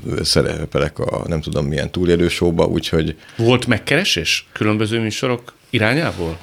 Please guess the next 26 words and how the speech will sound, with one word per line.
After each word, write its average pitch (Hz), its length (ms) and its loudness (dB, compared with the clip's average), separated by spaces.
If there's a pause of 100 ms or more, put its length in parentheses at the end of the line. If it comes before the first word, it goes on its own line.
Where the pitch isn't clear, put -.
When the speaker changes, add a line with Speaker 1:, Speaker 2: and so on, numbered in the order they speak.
Speaker 1:
Hát - 160 -10
túlélő 85 400 4
showba 90 260 4
még 85 160 4
nem 90 180 4
hívtak, 80 340 0
pedig - 200 -4
ez 80 80 2
nagyon 80 240 2
vicces 78 400 -4
lenne. 87 400 0
Speaker 2:
Elmennél 151 580 8
Speaker 1:
Dehogy - 20 0
Speaker 2:
bármi 131 380 6
has-, 135 240 6
Speaker 1:
mennék. 82 240 6
Speaker 2:
nem? 120 300 4 (240)
Speaker 1:
Hát - 220 -2
én 92 120 4
a 90 80 4
Bakonyban 80 440 2
nem 80 120 2
megyek 80 280 0
kirándulni, 78 520 0
ne 82 140 6
vicc. - 120 6